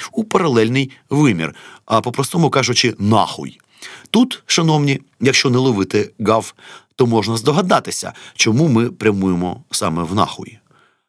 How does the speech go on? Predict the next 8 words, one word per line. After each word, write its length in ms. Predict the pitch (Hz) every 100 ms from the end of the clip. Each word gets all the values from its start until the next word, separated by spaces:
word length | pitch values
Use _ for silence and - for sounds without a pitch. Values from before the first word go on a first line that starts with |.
| _ _
а 80 | 110
не 100 | 101
де-інде. 580 | 95 - 90 76 73 - - _ _ _ _
І 280 | 156 143 -
з 140 | 110 98
якою 280 | 120 90 85
метою? 380 | 104 80 - - - - -
Звичайно, 580 | 113 190 - 101 73